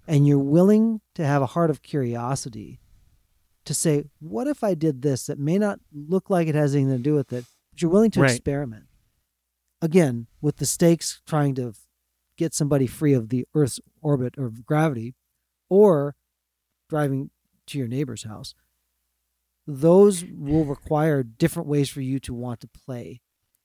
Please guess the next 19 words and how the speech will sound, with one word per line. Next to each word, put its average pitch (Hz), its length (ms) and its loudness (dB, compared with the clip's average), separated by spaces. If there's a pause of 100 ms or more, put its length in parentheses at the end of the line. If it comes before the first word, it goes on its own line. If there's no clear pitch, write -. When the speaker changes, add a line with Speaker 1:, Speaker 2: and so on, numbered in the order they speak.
Speaker 1:
And 147 140 6
I 147 80 8
think 190 220 4
sometimes 165 500 2
when 143 160 -2
stakes - 380 -8
are 139 100 -8
high, 139 560 -4 (1300)
Speaker 2:
We 131 100 -4
Speaker 1:
there 156 80 4
are 147 40 4
Speaker 2:
take 143 100 2
Speaker 1:
less 170 160 4
Speaker 2:
the - 60 -8
ri- 185 80 0
Speaker 1:
people 156 160 0
willing 147 300 4
to - 100 -12
play. 151 520 -4